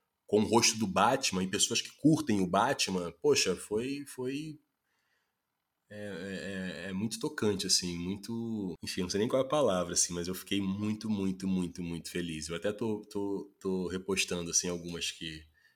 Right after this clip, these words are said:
que fa-, que colocam, tipo, eu não, eu nem era mex-, de mexer muito no Instagram, né, mas eu falei, "Ah, vou mexer porque tá, tá, tá, tem tanta coisa legal acontecendo e, e, enfim, sei lá, eu,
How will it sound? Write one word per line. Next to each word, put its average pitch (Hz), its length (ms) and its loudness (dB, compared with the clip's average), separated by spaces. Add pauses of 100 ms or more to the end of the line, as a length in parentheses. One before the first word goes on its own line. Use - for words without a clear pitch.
(140)
que 92 100 -14
fa-, 85 300 -10
que - 120 -20
colocam, 92 800 -2
tipo, 87 340 -8
eu 92 220 -2
não, 110 140 8
eu 120 160 6
nem 165 160 10
era 139 160 12
mex-, 107 140 6
de 104 200 0
mexer 110 300 4
muito 110 360 2
no 107 140 6
Instagram, 101 580 6 (520)
né, 92 160 0
mas 98 160 0
eu 107 60 0
falei, 113 200 2
"Ah, 104 60 6
vou 110 120 0
mexer 131 360 2
porque - 200 -4
tá, 139 140 6
tá, 165 240 2
tá, 170 140 0
tem 151 180 2
tanta 220 320 8
coisa 196 240 10
legal 160 260 10
acontecendo 139 920 10
e, 110 540 2
e, 131 40 -10
enfim, 135 320 -2
sei 160 200 0
lá, 147 220 2
eu, 131 100 0